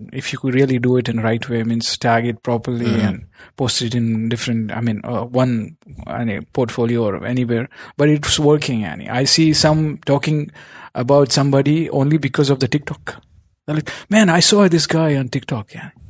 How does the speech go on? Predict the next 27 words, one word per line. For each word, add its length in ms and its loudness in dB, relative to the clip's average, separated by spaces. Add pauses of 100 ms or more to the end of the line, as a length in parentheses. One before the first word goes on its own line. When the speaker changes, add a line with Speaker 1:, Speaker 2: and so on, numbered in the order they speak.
(760)
Speaker 1:
Wow, 340 -2
so 500 -4 (120)
he's 340 4
more 340 2
famous. 440 2
I 80 2
mean, 260 0
too 140 2
much 240 2
talkative 500 2
in 200 0
Instagram, 600 0
but 220 -2
you 240 0
see 220 2
him 200 2
in 220 -4
TikTok 400 -6
more. 240 -4 (720)
I 120 -4
was, 200 0
uh, 140 -4
it 300 -2
was 100 4
shocking 340 2
for 160 0
me. 260 -2